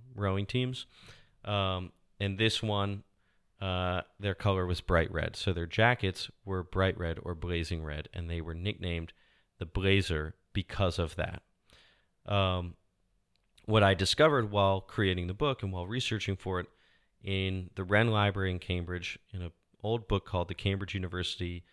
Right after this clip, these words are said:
uh, Almanac and Register. It was kind of like an annual yearbook for Cambridge in the nineteenth century. The eighteen fifty-two edition of this lists all of the different crews for all the different colleges at Cambridge, and it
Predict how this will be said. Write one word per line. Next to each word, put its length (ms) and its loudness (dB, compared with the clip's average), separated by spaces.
uh, 200 -6
Almanac 520 2
and 140 0
Register. 400 -2
It 60 -4
was 100 -6
kind 200 -2
of 100 -4
like 180 -2
an 100 2
annual 400 2
yearbook 460 -2
for 160 -6
Cambridge 500 -8
in 60 -4
the 60 -4
nineteenth 400 -6
century. 440 -6
The 180 -4
eighteen 520 0
fifty-two 920 0
edition 440 4
of 100 -2
this 340 -6
lists 460 4
all 280 2
of 60 -2
the 80 2
different 300 0
crews 320 -6
for 140 -6
all 120 0
the 60 -4
different 220 -10
colleges 420 -2
at 60 -12
Cambridge, 560 -8
and 120 -4
it 160 -4